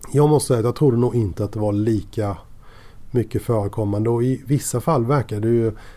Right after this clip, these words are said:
till och med blivit värre. Jag läste tre kvinnliga Expressen-journalister. När MeToo kom så gjorde de ett reportage. De gick ut en vanlig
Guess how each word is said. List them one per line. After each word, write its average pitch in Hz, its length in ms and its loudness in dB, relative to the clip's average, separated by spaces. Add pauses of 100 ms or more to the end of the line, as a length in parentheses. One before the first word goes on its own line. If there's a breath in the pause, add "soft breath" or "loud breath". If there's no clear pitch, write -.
(180 loud breath)
till 117 260 2
och 117 60 2
med 117 160 2
blivit 104 360 0
värre. 143 380 2
Jag 117 160 2 (200)
läste 131 400 -2
tre 131 340 0
kvinnliga 107 800 2
Expressen-journalister. 117 1300 -2 (400 loud breath)
När 120 320 0
MeToo 120 400 2
kom 135 300 2
så 127 260 2 (440 loud breath)
gjorde 127 240 4
de 113 120 2
ett 110 140 -2
reportage. 120 800 0 (140)
De 135 140 2
gick 135 140 0
ut 127 200 4
en 117 160 2
vanlig 104 680 2